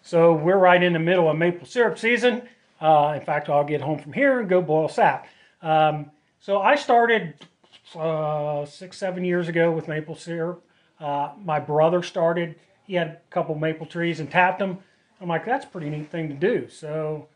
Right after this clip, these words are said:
I started with ten trees, then went to twenty trees, then went to forty trees. I started it with a bucket system, collecting the sap, and then went to a bag system, and now I graduated to a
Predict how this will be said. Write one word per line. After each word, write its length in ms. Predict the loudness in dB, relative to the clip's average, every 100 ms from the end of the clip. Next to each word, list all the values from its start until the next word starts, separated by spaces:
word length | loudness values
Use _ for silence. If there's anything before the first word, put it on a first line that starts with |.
| -14
I 80 | -6
started 380 | 2 4 2 -4
with 160 | -8
ten 240 | -10 -12 -12
trees, 440 | -12 -12 -14 -14
then 100 | -10
went 140 | -10 -10
to 60 |
twenty 340 | -10 -6 -6 -6
trees, 540 | -12 -14 -10 -10 -10
then 120 | -8 -6
went 120 | -6
to 60 | -8
forty 280 | -4 -4 -4
trees. 540 | -4 -2 0 -2 -6 -10 -14 -14 -16 -20 -12 -8
I 60 |
started 380 | 0 4 4 2
it 100 | -2
with 140 | -4
a 40 | -2
bucket 380 | 0 0 -2 -4
system, 380 | -6 -4 -6
collecting 400 | -4 -2 -2 -2
the 60 | -6
sap, 420 | -2 2 4 2
and 80 | -2
then 80 | -4
went 160 | -4 -4
to 100 | -6
a 40 |
bag 380 | -2 0 0 0
system, 420 | -8 -8 -6 -6
and 80 | -4
now 260 | -2 -2 -4
I 80 | -4
graduated 640 | 0 0 0 -2 -2 -4
to 280 | -8 -10 -8
a 260 | -8 -10